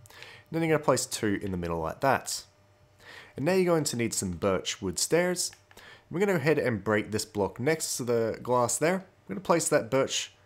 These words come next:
and we're gonna take it out one like that. Repeat the same on this side, so break the one right next to the glass, place, and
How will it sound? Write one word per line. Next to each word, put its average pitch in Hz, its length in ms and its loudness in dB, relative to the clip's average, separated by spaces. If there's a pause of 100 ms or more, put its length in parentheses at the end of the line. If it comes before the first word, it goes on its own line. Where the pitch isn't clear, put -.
(120)
and 113 80 -8
we're 156 80 0
gonna 147 100 -2
take 135 200 0
it 113 60 0
out 107 140 2
one 95 260 0
like 85 180 -6
that. - 400 0 (720)
Repeat 107 320 -2
the 92 60 -8
same 101 280 -2
on 98 100 -4
this - 160 -2
side, 156 240 2
so 107 120 -4
break 107 240 0
the 101 80 -6
one 101 200 0
right 104 140 0
next 107 180 -6
to 107 80 -4
the - 40 -4
glass, 175 460 2 (120)
place, 180 420 -4 (300)
and 147 360 -2